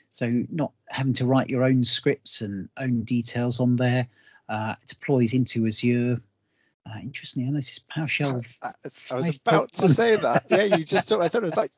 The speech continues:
Speaker 2: "No, go to PowerShell
Speaker 1: <laughs>
Speaker 2: seven."
Speaker 1: I'll say "or later," so we'll, we'll, we'll give them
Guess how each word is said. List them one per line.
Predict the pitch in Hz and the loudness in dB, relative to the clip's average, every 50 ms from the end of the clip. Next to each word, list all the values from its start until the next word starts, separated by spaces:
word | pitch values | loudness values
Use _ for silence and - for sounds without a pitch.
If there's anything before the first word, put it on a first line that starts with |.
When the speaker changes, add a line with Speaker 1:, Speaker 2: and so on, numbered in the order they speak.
| _ _ _ _ | _ _ _ _
Speaker 2:
"No, | 202 226 233 233 240 233 233 247 220 190 | -4 0 2 4 6 6 6 6 4 2
go | - 247 240 226 | 0 -4 -6 -6
to | - 214 | -6 -8
PowerShell | - - - 208 214 240 208 202 196 | -6 -6 -4 -4 -4 -6 -8 -8 -10
Speaker 1:
<laughs> | - - - | -10 -10 -8
Speaker 2:
seven." | 220 220 214 214 214 190 180 170 - _ _ - - - - - | -8 -6 -6 -6 -6 -8 -10 -16 -20 _ _ -10 -8 -4 -2 0
Speaker 1:
I'll | - - | 0 0
say | - 196 190 175 | 0 -2 -4 -2
"or | - 180 185 170 | 0 0 2 2
later," | 151 147 139 117 110 - - - 127 | 2 0 -2 -2 -4 -6 -10 -10 -8
so | 139 - - - - | -10 -8 -8 -8 -8
we'll, | 123 127 127 127 | -6 -8 -8 -10
we'll, | - - 127 123 - - - | -10 -10 -12 -12 -14 -14 -14
we'll | - 127 120 | -14 -14 -12
give | - - 135 - _ | -12 -12 -14 -12 _
them | - 120 117 113 | -6 -4 -4 -4